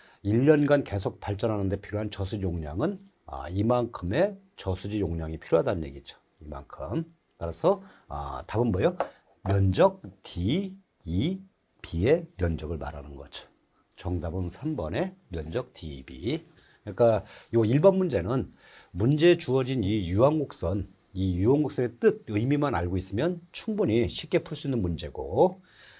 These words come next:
자, 그다음에 이 번 문제는요. 이 번 문제는 제가 수업 시간에 상당히 강조했던 내용이에요. 문제 잘 나오니까. 보기전개 동작 특성.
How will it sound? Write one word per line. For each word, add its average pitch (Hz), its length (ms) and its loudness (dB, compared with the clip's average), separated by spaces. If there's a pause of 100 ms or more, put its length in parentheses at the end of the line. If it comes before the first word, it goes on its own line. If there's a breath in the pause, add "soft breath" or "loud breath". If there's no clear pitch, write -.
(120)
자, 120 280 8
그다음에 175 280 4
이 117 120 0
번 165 160 6
문제는요. 87 540 0 (340 loud breath)
이 107 140 2
번 180 160 8
문제는 170 260 2
제가 113 220 2
수업 190 240 2
시간에 151 280 0
상당히 156 300 -4
강조했던 113 520 -2
내용이에요. 76 320 -4
문제 87 260 -4
잘 - 200 -4
나오니까. 101 760 0 (600 soft breath)
보기전개 151 680 4
동작 113 340 2
특성. - 460 -8